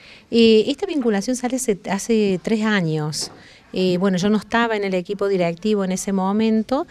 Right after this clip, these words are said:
pero bueno, eh, también había gente que conocía a la directora que estaba antes y entonces por ahí sale por fe-, a través de Fernanda, que es la persona que se conecta con la escuela. Y empezamos yendo al Museo Aeroespacial, fue el primero.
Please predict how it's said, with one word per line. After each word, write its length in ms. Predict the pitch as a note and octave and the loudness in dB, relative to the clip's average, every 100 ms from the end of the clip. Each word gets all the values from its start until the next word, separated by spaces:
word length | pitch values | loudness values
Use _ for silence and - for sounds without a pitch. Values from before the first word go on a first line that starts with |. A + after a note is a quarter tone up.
| - - | -16 -12
pero 400 | - F3 D#3+ D#3 | -4 0 0 0
bueno, 380 | D#3+ F#3 F3+ A3 | 0 -2 -2 -4
eh, 160 | F3 D3+ | -4 -4
también 640 | D#3+ D#3 E3 G3 F#3+ F3 | -4 -4 -2 -2 -2 -2
había 240 | D#3+ E3+ | -4 -6
gente 360 | - G3+ G3+ F#3 | -6 -4 -4 -6
que 120 | - | -14
conocía 640 | - D#3+ D#3 - G#3+ G#3 F3 | -8 -6 -6 -6 -2 -2 0
a 20 | |
la 100 | E3 | -2
directora 520 | D#3+ D3 - F3+ F3+ | -2 -6 -6 -8 -6
que 80 | F3 | -12
estaba 420 | - G3 G#3 G#3+ | -10 -6 -4 -2
antes 320 | G#3+ G#3 C#4 | -2 -2 -2
y 80 | C4 | 0
entonces 400 | E3+ D#3 F3 G3 | -2 -4 -6 -6
por 140 | E3+ | -6
ahí 120 | D#3 E3+ | -4 -4
sale 280 | E3+ F3+ | -4 -6
por 160 | F#3+ D3+ | -6 -10
fe-, 320 | - E3 D#3 | -10 -8 -6
a 80 | C#3+ | -6
través 260 | D3 E3 F3+ | -4 -4 -4
de 80 | |
Fernanda, 920 | F3+ E3 D#3+ F#3 A3+ B3 A3+ G#3+ A#3 - - - - - | -4 -6 -6 -4 -2 0 0 -2 -4 -6 -18 -20 -20 -18
que 320 | - F#3 A3+ B3 | -2 2 2 0
es 160 | E3+ F3 | -4 -4
la 80 | |
persona 640 | F3 D#3+ D3+ - E3+ F3+ F#3+ | -6 -6 -6 -6 -6 -6 -8
que 520 | - E3 F#3+ G3+ D#3 | -4 -2 0 -2 -4
se 160 | - D#3 | -8 -12
conecta 480 | D3+ D3 D#3+ E3+ F3 | -8 -8 -8 -8 -10
con 160 | E3+ | -8
la 80 | D#3+ | -8
escuela. 580 | D#3+ - F3 F3 C#3 D3+ - - - - | -8 -8 -4 -4 -4 -10 -16 -20 -20 -12
Y 140 | F3+ F#3 | -2 -2
empezamos 840 | F3 F3 E3 - G3 A3 A#3+ G3+ | -2 -2 -4 -4 -4 0 -2 0
yendo 460 | G#3 G#3+ A3+ C#4+ A3+ | -2 0 0 -2 -4
al 100 | E3 | -4
Museo 640 | D3+ D3+ - F#3+ F#3+ F#3 | -6 -8 -6 -4 -2 -2
Aeroespacial, 800 | D#3+ E3+ E3+ - D3 - B3 D#4 - | -2 -6 -8 -12 -10 -4 -2 -4 -10
fue 160 | - | -10
el 40 | E3 | -8
primero. 480 | E3 E3 A#3+ B3 | -4 -2 0 0